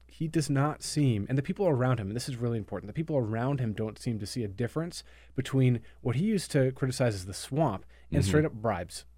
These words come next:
Speaker 2: Yeah. Um, how about the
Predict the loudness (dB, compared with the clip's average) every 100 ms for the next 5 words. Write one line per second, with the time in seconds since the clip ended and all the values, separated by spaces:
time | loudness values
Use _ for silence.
0 | -20 -4 2 2 2 -8 -18 -20 0 6
1 | 8 6 2 0 2 4 2 2 -2 2
2 | 2 4 2 0